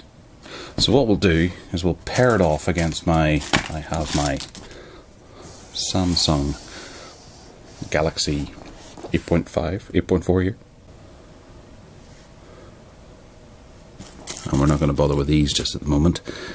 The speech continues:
Uh, we'll turn this on. There is a bit of power in it.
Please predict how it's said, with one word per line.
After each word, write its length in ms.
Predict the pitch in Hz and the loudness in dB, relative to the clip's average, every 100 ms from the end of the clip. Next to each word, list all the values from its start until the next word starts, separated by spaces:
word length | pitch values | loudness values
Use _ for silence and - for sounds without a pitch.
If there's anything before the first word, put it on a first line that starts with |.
| - - - | -14 -12 -4
Uh, 160 | - | -2
we'll 140 | 62 71 | 0 -4
turn 320 | - 95 87 | 0 4 4
this 180 | 71 80 | 4 2
on. 340 | 71 65 82 - - - - - - - - - - - - - - - - - - - - - - - - | 2 2 -2 -4 -20 -20 -20 -20 -20 -20 -20 -20 -20 -20 -20 -20 -20 -20 -20 -20 -20 -12 -10 -10 -16 -20 -12
There 120 | - 71 | -4 0
is 120 | 73 | 2
a 20 | |
bit 100 | 67 | 2
of 80 | - | 0
power 400 | - 82 85 87 | 2 4 6 8
in 120 | 92 | 8
it. 160 | 107 | 6